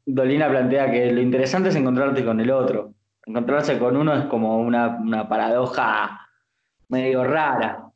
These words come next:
que al que, eh, es verdad, en esto coincido, que te terminás encontrando con vos mismo a partir de la coincidencia o,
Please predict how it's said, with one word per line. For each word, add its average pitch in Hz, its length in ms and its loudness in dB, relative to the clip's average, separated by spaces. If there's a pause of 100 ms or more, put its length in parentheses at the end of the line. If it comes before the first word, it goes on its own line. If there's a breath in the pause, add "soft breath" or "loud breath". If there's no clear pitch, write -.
(200)
que 127 160 -2
al 123 240 -2
que, 120 340 -2
eh, - 960 -4
es 143 60 0
verdad, 156 340 0
en 165 80 0
esto 160 240 -2
coincido, 139 420 0
que 139 100 0
te 117 120 -2
terminás 131 360 0
encontrando 135 520 0
con 127 160 0
vos 143 160 0
mismo 185 480 2
a - 40 -2
partir 131 420 0
de 143 140 2
la 123 180 2
coincidencia 160 1080 2
o, 123 60 2